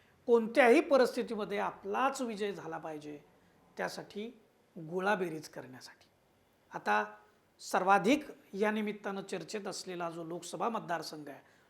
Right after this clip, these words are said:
तो म्हणजे बारामती लोकसभा मतदारसंघ. गेल्या पन्नासहून अधिक वर्ष बारामतीमध्ये पवारांचं राज्य आहे आणि हे राज्य खालचं व्हावं म्हणून विरोधकांनी गेली कित्येक वर्ष या ठिकाणी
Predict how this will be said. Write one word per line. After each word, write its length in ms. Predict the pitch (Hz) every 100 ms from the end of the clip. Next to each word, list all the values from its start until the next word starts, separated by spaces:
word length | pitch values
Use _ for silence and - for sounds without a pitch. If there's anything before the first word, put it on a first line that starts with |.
| _
तो 80 | 247
म्हणजे 300 | 202 180 233
बारामती 600 | 170 - 170 190 180 180
लोकसभा 400 | 160 151 151 135
मतदारसंघ. 1300 | 139 139 139 - - _ _ _ _ _ _ _ 208
गेल्या 160 | 269
पन्नासहून 760 | 311 254 214 262 262 233 294 370
अधिक 280 | 240 226 208
वर्ष 300 | 185 160 233
बारामतीमध्ये 1300 | 208 165 175 175 208 220 220 _ _ _ - 214 -
पवारांचं 520 | 226 208 285 302 294
राज्य 320 | 240 151 139 -
आहे 100 | _ _ _ _
आणि 120 | 311 269
हे 120 | 311
राज्य 360 | 247 185 226 302
खालचं 440 | 196 196 185 339
व्हावं 320 | 240 175 151 156 - _ _ 233
म्हणून 220 | 285 311
विरोधकांनी 720 | 214 214 302 302 220 185 254
गेली 220 | 220 226
कित्येक 440 | - 254 - 339 330
वर्ष 300 | 269 247 311
या 200 | 277 226
ठिकाणी 460 | 214 214 208 208